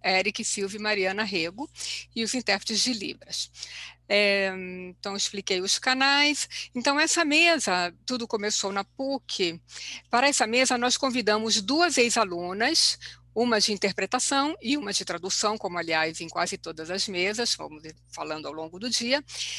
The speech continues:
que fizeram carreira brilhante, né? Que começaram, fizeram a sua formação na puc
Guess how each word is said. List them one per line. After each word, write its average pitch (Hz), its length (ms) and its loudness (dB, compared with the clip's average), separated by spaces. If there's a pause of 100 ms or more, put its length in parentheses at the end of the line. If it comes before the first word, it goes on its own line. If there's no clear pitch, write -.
(120)
que - 140 2
fizeram 285 340 2
carreira 262 320 4
brilhante, - 640 -4
né? 202 200 2
Que 208 100 -6
começaram, 262 720 0 (240)
fizeram 226 280 2
a - 20 -2
sua 285 140 0
formação 269 420 0
na 262 100 2
puc 254 560 -2